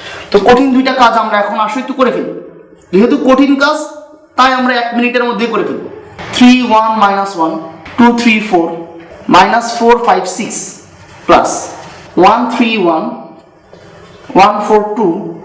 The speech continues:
ওয়ান, সিক্স, নাইন। দুটাকে যোগ করে ফেলে আসো, তাহলে এই থ্রি এর সাথে যোগ হবে কত? ওয়ান, আসবে ফোর। ওয়ান এর সাথে যোগ হবে থ্রি, তাহলে আসবে ফোর।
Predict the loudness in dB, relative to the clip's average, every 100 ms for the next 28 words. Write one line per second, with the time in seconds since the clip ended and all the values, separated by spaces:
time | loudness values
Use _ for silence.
0 | -2 4 4 2 -2 -2 0 0 0 -4
1 | -10 -16 -8 0 2 2 0 0 0 0
2 | -2 -2 -2 -4 -2 0 -2 -6 -8 0
3 | 2 2 -6 -4 -2 0 -2 -2 -4 0
4 | 0 0 -6 -14 -20 -20 _ _ _ _
5 | -20 -20 -20 -20 -20 -20 -2 0 0 -2
6 | 2 2 0 -6 -12 -14 -14 -14 -14 -18
7 | -20 -18 0 4 4 2 -2 -2 0 0
8 | 0 -4 -4 -4 -2 -4 0 0 2 -2
9 | -2 -8 -2 0 0 -4